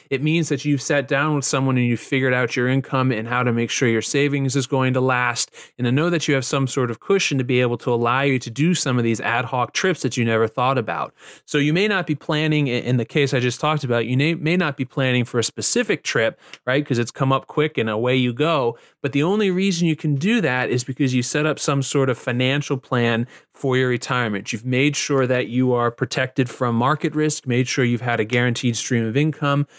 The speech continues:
made sure your expenses, you know, you have a good handle on that by having a good budget. So yeah, you may have not planned for one of those, again, those ad hoc trips, but it's the only reason that you're gonna be able to do that, um, with confidence is because you've created so-, an overall plan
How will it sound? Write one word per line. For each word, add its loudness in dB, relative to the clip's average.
made 0
sure 0
your 2
expenses, 0
you -2
know, 0
you 2
have 2
a 0
good 0
handle 0
on -2
that 0
by 0
having 0
a 2
good -2
budget. -2
So -2
yeah, 2
you 2
may 2
have 0
not -2
planned 0
for -2
one 2
of 2
those, 2
again, -2
those 0
ad 2
hoc -2
trips, 0
but 0
it's 0
the -4
only 2
reason 0
that -2
you're -10
gonna 2
be 4
able 2
to -2
do 0
that, 0
um, 0
with 2
confidence 0
is 2
because 0
you've 0
created 0
so-, -2
an -4
overall 2
plan 0